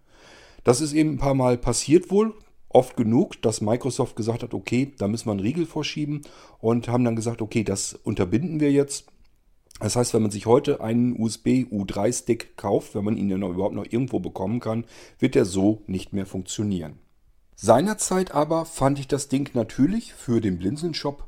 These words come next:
perfekt, optimal, genial. Denn, wie ich das eben schon erzählt habe, Stick reinstecken, Hände wegnehmen, alles ist in Ordnung und plötzlich hört man den Screenreader. Ohne eine Taste zu drücken, ohne ein Menü zu bedienen, ohne irgendetwas anderes.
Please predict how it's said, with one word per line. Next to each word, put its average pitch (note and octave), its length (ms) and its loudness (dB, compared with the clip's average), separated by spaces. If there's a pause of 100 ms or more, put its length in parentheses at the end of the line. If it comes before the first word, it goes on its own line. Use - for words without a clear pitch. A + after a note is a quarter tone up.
(120)
perfekt, - 540 -4
optimal, G2+ 600 -2
genial. F#2 640 -2 (220)
Denn, B2 260 2 (380)
wie A#2 80 -2
ich A2 80 -2
das G#2+ 160 0
eben A2+ 180 -2
schon G#2+ 180 -4
erzählt A2 540 -2
habe, E3+ 380 -4
Stick - 420 -4
reinstecken, B2 640 -6 (180)
Hände A2 360 0
wegnehmen, C#3 480 -2
alles G#2+ 260 -2
ist G2 140 -6
in F#2 120 -2
Ordnung C#3 520 0
und A#2+ 100 -8
plötzlich - 540 -6
hört G#2+ 240 4
man G2+ 100 -4
den G#2 140 -6
Screenreader. F#2+ 640 -4 (480)
Ohne G3+ 260 4
eine C3 200 -2
Taste B2+ 320 -6
zu - 100 -8
drücken, A2 340 -4
ohne G#2+ 260 0
ein F#2+ 180 -2
Menü B2+ 320 -4
zu A#2 200 -8
bedienen, G#2+ 440 -4
ohne G#2+ 240 -2
irgendetwas F#2+ 500 -6
anderes. E2+ 560 -8